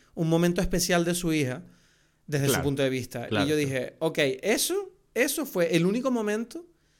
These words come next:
Speaker 1: que me encantó", pero, eh, no sentí que la peli trabajara ese momento para convertirlo luego en algo redondo que, que, que, que, que, que, que contaminara el resto de la película, sino que se quedó como una anécdota en medio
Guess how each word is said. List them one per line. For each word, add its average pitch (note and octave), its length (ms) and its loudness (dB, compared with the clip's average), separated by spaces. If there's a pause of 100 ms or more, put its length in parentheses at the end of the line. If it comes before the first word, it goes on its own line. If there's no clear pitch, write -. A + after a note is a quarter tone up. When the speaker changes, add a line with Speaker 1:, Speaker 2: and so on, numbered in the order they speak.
(220)
Speaker 1:
que E3+ 120 2
me D#3+ 100 2
encantó", D#3 600 -2
pero, A#3+ 540 2 (720)
eh, E3+ 640 4 (680)
no G3 240 2
sentí C4 340 2
que C4 100 -2
la F#3 180 -2
peli G3+ 200 0
trabajara F3 500 -2
ese G#3+ 200 0
momento G3 400 0
para D#3+ 180 2
convertirlo E3 500 0
luego G3 180 4
en F#3+ 100 0
algo G3 220 2
redondo E3+ 720 2 (480)
que, D3+ 300 4
que, D#3 160 -2
que, C3+ 260 0
que, C3+ 240 -4
que, C3+ 260 -4
que, B2+ 420 -4
que C#3+ 120 -4
contaminara D3+ 520 0
el G3 80 0
resto F3 200 -2
de G3 80 4
la C#3 60 0
película, C#3+ 360 0
sino D3+ 200 -6
que D3+ 80 -6
se D3 140 -2
quedó C#3+ 200 0
como G3 240 -2
una F3+ 280 -2
anécdota G3 440 -2
en F#3 100 -2
medio G3+ 420 0